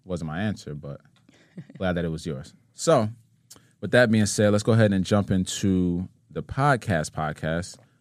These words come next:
Speaker 1: Um, and I wanna hear more about you. Um,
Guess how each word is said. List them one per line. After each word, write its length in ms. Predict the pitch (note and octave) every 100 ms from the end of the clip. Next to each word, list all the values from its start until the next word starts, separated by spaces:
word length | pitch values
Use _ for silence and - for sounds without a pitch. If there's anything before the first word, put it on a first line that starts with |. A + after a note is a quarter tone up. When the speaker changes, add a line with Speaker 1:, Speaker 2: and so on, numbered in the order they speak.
| _ _ -
Speaker 1:
Um, 540 | F2+ F2+ E2+ E2 F2 -
and 100 | G2+
I 40 | G#2
wanna 240 | C#3 B2+
hear 200 | A#2+ A#2
more 460 | F2+ F#2+ G2 F#2+ -
about 500 | D#2+ E2+ E2 D#2 - - _ _
you. 200 | E2 A#1 - _ _ _ _ _
Um, 520 | - D2+ B1+ B1 -